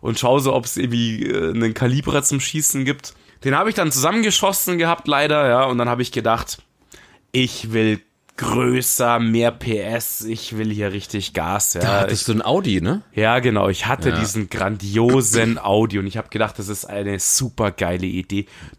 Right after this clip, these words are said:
Speaker 1: deutschlandweit nach einem Auto zu suchen, weil München hat keine. Ja, <laughs> total.
Speaker 2: Ist ja auch
Speaker 1: Bin
Speaker 2: keine Autostadt. Wo
Speaker 1: Eben.
Speaker 2: soll man hier Autos
Speaker 1: Richtig.
Speaker 2: herbekommen?
Speaker 1: Auf jeden Fall, ich wollte halt unbedingt den größten Audi damals haben.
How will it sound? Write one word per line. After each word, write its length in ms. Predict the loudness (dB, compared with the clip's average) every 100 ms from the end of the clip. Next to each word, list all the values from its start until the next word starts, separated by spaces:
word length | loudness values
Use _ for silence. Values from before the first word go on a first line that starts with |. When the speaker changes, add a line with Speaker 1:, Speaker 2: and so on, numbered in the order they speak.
| _ 2
Speaker 1:
deutschlandweit 880 | 4 4 2 2 2 2 2 2 2
nach 160 | 0
einem 240 | 2 2 4
Auto 380 | 4 4 2
zu 180 | 0 0
suchen, 380 | 2 2 2 2
weil 120 | 2
München 380 | 4 2 2 0
hat 240 | 0 -2
keine. 520 | -2 0 0 0 -2 -6 _ _ -6
Ja, 340 | -2 -2 -2 -8 -8
<laughs> 200 | -10 -14
total. 480 | -2 0 2 2 2 0 _ _ _ -2
Speaker 2:
Ist 160 | 2
ja 80 | 2
auch 100 | 2
Speaker 1:
Bin 80 | 2
Speaker 2:
keine 140 | 2
Autostadt. 560 | 2 2 0 0 -2 -4 -2
Wo 60 |
Speaker 1:
Eben. 180 | 2 4
Speaker 2:
soll 60 | 4
man 140 | 4
hier 140 | 4
Autos 240 | 2 2 2
Speaker 1:
Richtig. 80 | 2 0
Speaker 2:
herbekommen? 340 | -2 -4 -6 -10 -18 -20 -20 -8
Speaker 1:
Auf 100 | -2
jeden 120 | 2
Fall, 200 | 2 2
ich 140 | 0 2
wollte 180 | 4 4
halt 140 | 2
unbedingt 440 | 2 4 4 2
den 120 | 0 0
größten 440 | 2 0 0 -2
Audi 340 | 2 2 2
damals 480 | 2 2 4 0 0
haben. 460 | 0 2 2 -2 -4